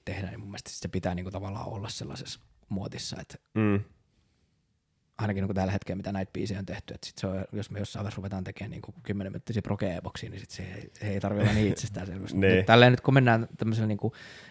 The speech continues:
Speaker 1: että on niinku kertsareja ja muuta, niin sit se, vaikka se olisi niinku huutolaulu ja muuta, mut siinä pitää olla joku semmonen niinku, että
Speaker 2: Mm.
Speaker 1: että se niinku, jos sen riisuu, niin se pitää toimia silti, että se ei ole mikään niinku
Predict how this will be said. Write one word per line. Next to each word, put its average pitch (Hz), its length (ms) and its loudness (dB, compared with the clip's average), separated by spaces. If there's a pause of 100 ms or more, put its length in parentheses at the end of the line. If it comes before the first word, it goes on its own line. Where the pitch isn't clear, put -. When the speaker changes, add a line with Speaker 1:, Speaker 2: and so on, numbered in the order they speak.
Speaker 1:
että 101 180 0
on 98 280 2
niinku 92 240 -8
kertsareja 92 440 0
ja 90 60 -2
muuta, 87 300 -4
niin 82 140 -8
sit - 160 -16
se, 92 280 -8
vaikka 98 160 -6
se 92 60 -8
olisi 90 120 -8
niinku 98 140 -4
huutolaulu 101 460 4
ja 95 80 0
muuta, 98 280 -2
mut 101 140 -10
siinä 92 180 -8 (100)
pitää 92 200 -4
olla 90 140 -6
joku 101 200 -8
semmonen - 300 -10
niinku, - 200 -14
että - 160 -16 (380)
Speaker 2:
Mm. 104 180 4 (300)
Speaker 1:
että - 160 -8
se 87 100 -8
niinku, 82 400 -10
jos 104 160 -6
sen 110 120 -2
riisuu, 92 400 -6
niin 95 80 -12
se 90 80 -14
pitää - 240 -14
toimia 95 300 -12
silti, - 360 -14
että - 120 -14
se 87 60 -10
ei 90 80 -8
ole 95 80 -14
mikään - 240 -14
niinku - 260 -16